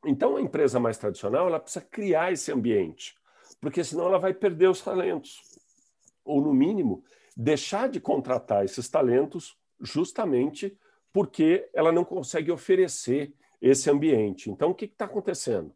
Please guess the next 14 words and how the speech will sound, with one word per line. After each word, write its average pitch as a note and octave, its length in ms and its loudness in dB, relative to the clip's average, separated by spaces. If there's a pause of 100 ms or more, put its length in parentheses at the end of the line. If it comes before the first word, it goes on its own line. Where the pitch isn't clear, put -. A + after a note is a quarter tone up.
(420)
Você A#2 200 -4
tá C#3+ 120 -2
vendo D#3+ 200 -2
empresas A#2+ 500 -2
mais C#3 300 -4
tradicionais G2+ 640 -6
nesse - 260 -6
momento, B2 440 -4
depois D#3 640 0
da C#3 120 -6
pandemia G2+ 640 -4
principalmente, C#3 1160 -8 (600)
é, A2+ 460 6 (360)
olhando C#3+ 840 6